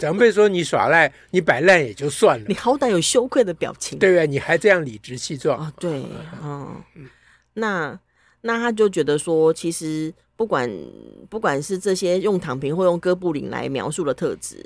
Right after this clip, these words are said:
Speaker 1: 嗯。
Speaker 2: 那他觉得最主要是要看看说，我们现在正处于一种尴尬的位置啊，因为我们现在面临理想与现实的制度拉扯，
Speaker 1: 嗯。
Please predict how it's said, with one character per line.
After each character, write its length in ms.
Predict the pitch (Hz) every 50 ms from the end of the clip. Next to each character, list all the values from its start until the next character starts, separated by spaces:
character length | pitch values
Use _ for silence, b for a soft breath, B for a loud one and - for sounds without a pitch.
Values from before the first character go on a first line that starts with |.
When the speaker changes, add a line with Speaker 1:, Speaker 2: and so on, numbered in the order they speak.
| - _
Speaker 1:
嗯。 60 | _ -
Speaker 2:
那 280 | - 175 180 165 139 - - -
他 120 | 170 185
觉 140 | 185 - 165
得 160 | 147 151 156 143 _
最 140 | - 220 190
主 80 | 170 -
要 100 | 80 147
是 100 | 165 175
要 80 | 165 -
看 160 | - 190 170
看 160 | - 175 165
说， 160 | - 180 165
我 100 | 160 165
们 160 | 160 156 160
现 200 | 170 - 214 202
在 140 | 202 214 190
正 180 | 190 196 190 185
处 200 | - - 156 143
于 200 | 143 143 143 151 b b b b b
一 80 | 202
种 140 | 190 175 143 135
尴 180 | - 180 185
尬 140 | 185 180 170
的 80 | 160 160
位 180 | 170 175 165
置 240 | 156 - - 156 147
啊， 180 | 143 135 135 139
因 140 | 151 175 185
为 180 | 185 175 147 b b b b b b _ -
我 140 | - 165 147
们 120 | 151 160
现 120 | - 214
在 40 | 196
面 200 | 202 208 202 180
临 180 | 160 151 147 143
理 140 | 156 175 202
想 240 | - - 156 135
与 80 | 127 135
现 260 | 147 - 233 202 180
实 160 | 151 - 143
的 80 | 135 147
制 180 | - - 185 165
度 200 | - 165 151 147
拉 180 | - - -
扯， 180 | 151 - -
Speaker 1:
嗯。 40 | -